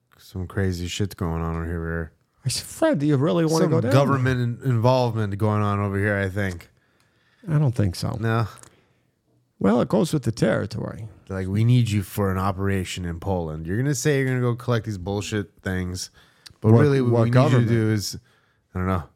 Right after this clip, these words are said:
Speaker 1: We
Speaker 2: Yeah,
Speaker 1: need, we
Speaker 2: <laughs> I
Speaker 1: need you to,
Speaker 2: figured that out yet,
Speaker 1: we need
Speaker 2: huh?
Speaker 1: to, we need you to kill the Polish prime minister of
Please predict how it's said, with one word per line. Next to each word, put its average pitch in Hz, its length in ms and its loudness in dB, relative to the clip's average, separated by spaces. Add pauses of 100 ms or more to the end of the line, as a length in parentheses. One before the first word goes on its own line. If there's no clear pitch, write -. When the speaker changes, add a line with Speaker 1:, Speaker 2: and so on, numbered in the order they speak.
(100)
Speaker 1:
We 104 120 4
Speaker 2:
Yeah, 104 160 4
Speaker 1:
need, 107 100 0
we 127 80 4
Speaker 2:
<laughs> - 20 10
I 123 60 8
Speaker 1:
need 123 100 4
you 135 80 4
to, 143 60 8
Speaker 2:
figured 127 200 2
that 123 280 4
out 180 180 4
yet, 127 80 4
Speaker 1:
we 127 60 4
need 117 80 8
Speaker 2:
huh? 131 160 4
Speaker 1:
to, 143 100 4 (300)
we 139 80 4
need 127 60 2
you 127 120 6
to 123 100 4
kill 147 400 0
the 127 120 0
Polish 135 840 0 (160)
prime 143 320 0
minister 120 600 0
of 104 240 -4